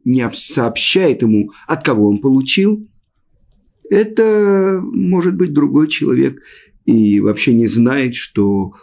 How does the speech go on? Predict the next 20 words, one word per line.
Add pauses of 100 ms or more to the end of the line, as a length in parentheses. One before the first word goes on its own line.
он
получил
именно
от
этого
человека. (500)
Но
сказано,
что (360)
когда
он
сообщает,
что
это
от
него, (800)
это (240)
вызывает
ответные
чувства